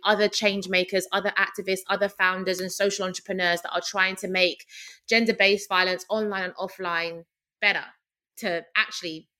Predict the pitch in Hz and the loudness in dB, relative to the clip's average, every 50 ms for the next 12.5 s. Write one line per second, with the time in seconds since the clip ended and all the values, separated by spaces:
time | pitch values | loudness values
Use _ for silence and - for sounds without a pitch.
0 | _ - 247 196 160 - - - 208 196 226 226 - 165 - - - - 208 - | _ -2 0 0 0 -2 -6 -8 -2 2 2 2 2 0 -4 -6 -6 -6 -6 -2
1 | - 220 190 208 208 202 190 185 190 160 156 226 202 - - - - - - - | -2 -2 0 0 -2 -2 -4 -4 -6 0 2 2 2 2 0 -8 -14 -16 -16 -14
2 | - - - - 214 214 208 - 220 214 180 185 180 214 226 214 214 - 202 208 | -14 -8 -2 0 0 0 2 4 4 4 4 2 0 0 0 0 -2 2 2 2
3 | 202 - - - 190 185 190 190 185 - - - - _ - 214 214 214 214 208 | 2 2 -2 -4 -4 -4 -4 -6 -8 -14 -20 -20 -20 _ 0 2 2 2 0 -2
4 | 202 190 202 202 202 196 190 190 185 196 196 190 - 208 190 190 185 - 180 180 | -4 -4 -2 0 0 0 0 0 2 2 2 2 0 -2 -4 -4 0 2 2 2
5 | 180 175 175 170 - - - - 185 185 170 - - 165 - - 262 262 262 254 | 2 2 -2 -2 -4 -4 -6 -6 -4 -4 -4 -4 -6 -6 2 4 4 6 6 4
6 | 226 233 240 240 226 226 233 226 214 - 226 214 - 220 208 208 202 - - 214 | 4 6 6 4 4 4 2 0 2 2 0 0 4 4 6 6 6 6 4 4
7 | 208 202 180 190 185 170 - - 202 196 196 196 190 - 196 185 - 165 208 220 | 2 2 2 2 0 0 2 0 0 0 0 -2 0 2 2 0 2 2 2 2
8 | 220 220 220 - 240 214 208 202 180 180 202 196 202 196 - 214 196 190 190 - | 4 4 2 4 4 4 4 4 2 2 0 0 0 0 2 2 2 2 2 -4
9 | - - - - 196 190 202 220 202 208 208 - 220 226 208 196 170 190 196 196 | -10 -14 -2 0 0 2 4 4 4 4 4 2 -4 -4 -4 -6 -6 -2 -2 -2
10 | 190 196 196 196 196 190 196 185 185 180 185 196 190 190 190 - 190 180 - - | -2 -2 -4 -4 -4 -2 0 0 0 0 0 0 0 0 -2 -4 -6 -8 -6 0
11 | - 196 190 208 208 - - 202 208 196 - 214 190 190 185 185 185 190 202 196 | 2 2 2 2 0 -2 -2 -2 -2 -2 -4 -4 -4 -2 -4 -4 -4 -4 -4 -4
12 | 190 - 190 185 175 170 175 - - | -4 -4 -4 -4 -4 -4 -6 -10 -16